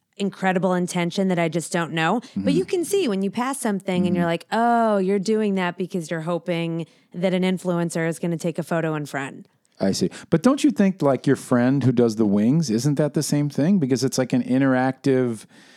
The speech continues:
Speaker 2: statement. So is it pandering or is it interactive?
Speaker 1: Ugh.
Speaker 2: But you love her. I know you love her work, and you
Speaker 1: Yes.
Speaker 2: really love her.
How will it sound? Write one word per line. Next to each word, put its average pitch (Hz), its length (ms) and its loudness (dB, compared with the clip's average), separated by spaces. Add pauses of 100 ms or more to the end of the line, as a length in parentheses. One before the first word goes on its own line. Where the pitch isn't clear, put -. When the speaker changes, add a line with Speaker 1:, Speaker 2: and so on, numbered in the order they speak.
(240)
Speaker 2:
statement. 127 580 0
So 117 360 0
is 127 180 0
it 135 140 -2
pandering 254 640 0
or 156 120 0
is 139 120 -2
it 151 100 0
interactive? 240 400 4
Speaker 1:
Ugh. 151 80 4
Speaker 2:
But 160 160 2
you 185 100 2
love 233 280 2
her. 95 260 0
I 120 100 0
know 170 140 4
you 247 160 4
love 196 180 2
her 196 100 2
work, 220 260 0
and 147 120 0
you 170 80 2
Speaker 1:
Yes. 202 220 4
Speaker 2:
really 180 240 4
love 127 240 0
her. - 240 -12